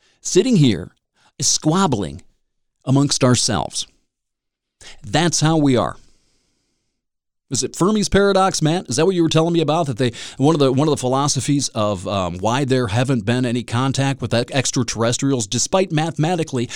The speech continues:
it almost being a certainty that they exist somewhere else in the universe, the reason that we haven't heard from them is that they destroy themselves before they develop the technology to be able to leave their own planet and contact anyone else.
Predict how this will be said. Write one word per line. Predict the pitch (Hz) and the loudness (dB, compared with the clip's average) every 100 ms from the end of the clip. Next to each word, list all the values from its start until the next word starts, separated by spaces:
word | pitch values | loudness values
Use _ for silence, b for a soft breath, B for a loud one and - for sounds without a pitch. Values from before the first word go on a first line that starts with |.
| B | B
it | - 151 | 0 2
almost | 185 170 - | 4 2 4
being | 160 | 4
a | 143 | 4
certainty | - 226 285 190 175 151 | 2 2 2 0 0 0
that | 151 139 | 0 0
they | - 156 | 2 2
exist | 143 - 156 - | 2 0 0 0
somewhere | 175 165 139 | 2 2 2
else | 139 123 | 0 2
in | |
the | 123 | 4
universe, | 160 123 - - - | 4 2 -4 -12 0
the | 139 | 2
reason | 139 233 175 165 | 2 0 2 4
that | 147 | 4
we | 135 151 | 2 2
haven't | 127 143 104 | 2 0 -4
heard | - 196 208 | -2 0 0
from | - 175 170 127 | 0 0 2 2
them | 139 147 | 0 0
is | 139 113 | -2 0
that | 127 135 | 0 2
they | 113 | 0
destroy | 104 - - 135 151 156 | 2 -2 0 4 4 4
themselves | 127 110 - 87 71 - - _ _ _ _ _ _ _ _ _ - | 2 2 0 -2 -4 -10 -14 _ _ _ _ _ _ _ _ _ -2
before | 123 117 - 156 165 147 | 0 0 4 4 4 4
they | 123 | 4
develop | 117 107 117 - | 4 2 0 0
the | - | -4
technology | - 151 143 135 131 123 | -2 2 4 4 2 0
to | 113 | -2
be | 98 101 110 | -2 0 0
able | 127 | 0
to | 117 | -2
leave | 101 104 113 110 | -2 -2 -2 0
their | 113 101 | -2 -2
own | 104 | -4
planet | 87 - 123 170 170 B B | -4 -2 -2 -2 -4 B B
and | 127 127 | -4 -2
contact | 117 123 123 120 113 110 | 0 0 0 0 -2 -2
anyone | 101 95 92 | -2 -2 -4
else. | 98 | -6